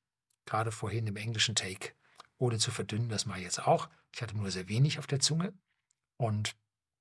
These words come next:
genauso mache ich das jetzt auch, weil ja so hoher Alkoholgehalt zieht das Wasser aus den,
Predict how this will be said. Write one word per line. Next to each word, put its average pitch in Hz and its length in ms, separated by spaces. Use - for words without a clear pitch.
genauso 110 320
mache 107 140
ich 104 80
das - 200
jetzt - 180
auch, 156 360
weil 127 500
ja 120 300
so 131 380
hoher 143 240
Alkoholgehalt 123 880
zieht - 460
das 120 160
Wasser - 440
aus - 140
den, 143 320